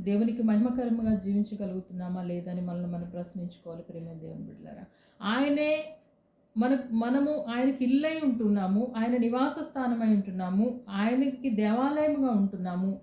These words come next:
అయితే ఈ దేవాలయంలో ఆయన నివసించడానికి ఇష్టపడుతున్నప్పుడు, పరిశుద్ధుడైనటువంటి దేవుడు మనలో నివసించడానికి ఇష్టపడుతున్నప్పుడు మనలో ఇంకెందుకు చీకటి? అనగా మనం మాట్లాడే మాట పరిశుద్ధంగా ఉండాలి,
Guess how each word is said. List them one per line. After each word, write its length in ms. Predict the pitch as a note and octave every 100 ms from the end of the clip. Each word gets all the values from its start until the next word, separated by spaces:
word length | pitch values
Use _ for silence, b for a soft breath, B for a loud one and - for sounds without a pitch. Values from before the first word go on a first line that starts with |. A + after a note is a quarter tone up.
| F3+
అయితే 460 | F3 F3 E3+ F#3 - b b -
ఈ 220 | G#3+ C4+
దేవాలయంలో 760 | A3 G#3+ A3+ C4+ D4 D4 C#4+ - G#3
ఆయన 320 | G3+ A3+ D4
నివసించడానికి 880 | C#4 C4+ C#4+ D4+ D4+ C4+ B3 A3+ A3+
ఇష్టపడుతున్నప్పుడు, 1120 | - B3 A3 A3 - G#3+ G3 F#3+ F#3 E3+ F#3+ -
పరిశుద్ధుడైనటువంటి 1000 | G3+ - C#4 C4+ C4+ C4 B3 A3+ A3 G#3
దేవుడు 360 | F3+ G3+ A3 A3+
మనలో 340 | G3+ G3+ G3+ F3+
నివసించడానికి 680 | F3+ A3 A3+ A3+ A3 G#3+
ఇష్టపడుతున్నప్పుడు 840 | G3 - G3 F3+ - F3 E3+ E3 D3+ - b b -
మనలో 380 | F#3+ A3 A#3+ B3
ఇంకెందుకు 580 | G#3 G#3+ B3+ B3 B3 A#3+
చీకటి? 540 | - A3 A3 A3 A3+ - F#3+
అనగా 420 | F3 F3 F#3 E3 - _ _ _ _ _ _ _ _ _ _ -
మనం 280 | F#3+ G#3 G#3+
మాట్లాడే 480 | G#3+ C4 C4 C#4 C4+
మాట 360 | B3+ A#3+ A#3 G#3+
పరిశుద్ధంగా 560 | G3+ A#3 G#3 A3 A3
ఉండాలి, 540 | G3+ F#3+ F#3 F3 G3